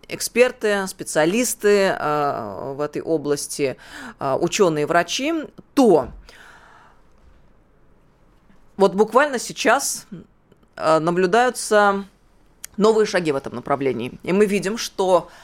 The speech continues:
уже с официальных площадок наши законодатели, представители губернаторского корпуса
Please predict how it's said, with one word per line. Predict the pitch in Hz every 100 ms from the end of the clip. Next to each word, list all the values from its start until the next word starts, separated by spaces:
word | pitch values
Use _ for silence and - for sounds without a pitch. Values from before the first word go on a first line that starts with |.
| - _
уже | 185 190 226
с |
официальных | 214 233 233 226 185 180
площадок | - 175 - 170 135 185 -
наши | 175 180 175
законодатели, | 185 220 196 165 156 175 - 170 190 196
представители | - 175 - 175 214 185
губернаторского | 165 190 196 190 180 151 135 - 143
корпуса | 147 - 139 - 139 - 254